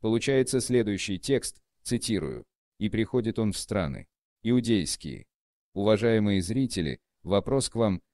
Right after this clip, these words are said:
заметили ли вы в этом тексте несуразность? Кто-нибудь сможет объяснить, как можно прийти в страны иудейские? В страну, в одну страну, иудейскую прийти, конечно, можно.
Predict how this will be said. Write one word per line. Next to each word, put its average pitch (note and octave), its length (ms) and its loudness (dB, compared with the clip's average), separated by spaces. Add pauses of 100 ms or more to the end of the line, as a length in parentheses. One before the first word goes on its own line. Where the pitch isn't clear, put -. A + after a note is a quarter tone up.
(100)
заметили A2+ 560 2
ли A2 120 4
вы G2+ 140 2
в F#2+ 60 0
этом F#2+ 260 -2
тексте - 560 -4 (240)
несуразность? G#2+ 880 0 (540)
Кто-нибудь A2+ 420 2
сможет G#2+ 400 -2
объяснить, F#2+ 640 -2 (240)
как G#2+ 200 0
можно A2 300 0
прийти G#2 380 -2
в - 60 -6
страны G#2+ 500 0 (320)
иудейские? G#2+ 840 0 (1500)
В - 40 -16
страну, G2 540 -2 (240)
в F2+ 80 -2
одну G#2 240 2
страну, F#2 520 -2 (280)
иудейскую A2 640 0
прийти, G2+ 340 -4
конечно, G2+ 460 -2
можно. F2+ 420 -4